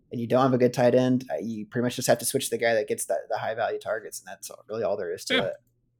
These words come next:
Speaker 2: Yeah, it's good stuff here. I think you're a hundred percent right with the Cole Kmet stuff. Like, we were just waiting to see who was gonna be that red zone guy, and it's not gonna be, like, Darnell Mooney or anything like that. So Cole Kmet makes a lot of sense this week. Um, similar to your Tannehill take,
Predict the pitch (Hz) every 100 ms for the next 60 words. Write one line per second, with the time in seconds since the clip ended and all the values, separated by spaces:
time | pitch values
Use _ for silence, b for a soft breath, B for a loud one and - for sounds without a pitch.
0 | _ _ _ 127 123 110 - 127 - 110
1 | - 104 101 98 104 104 101 107 98 -
2 | 101 95 92 92 90 101 98 - 95 90
3 | 92 87 95 - 98 - 95 87 - -
4 | 85 80 90 85 - - 113 113 - 95
5 | 104 92 - 104 98 90 101 98 95 92
6 | 92 87 92 92 95 90 87 87 90 90
7 | B B B 104 98 - 107 104 98 90
8 | 87 92 87 82 82 85 82 82 85 82
9 | 82 - 82 82 - 87 - 107 - 95
10 | 90 87 - 87 85 85 - 85 - 90
11 | - 85 82 _ b b b b _ 101
12 | 90 - 165 180 143 131 107 - 98 101
13 | 110 107 104 - - - 104 104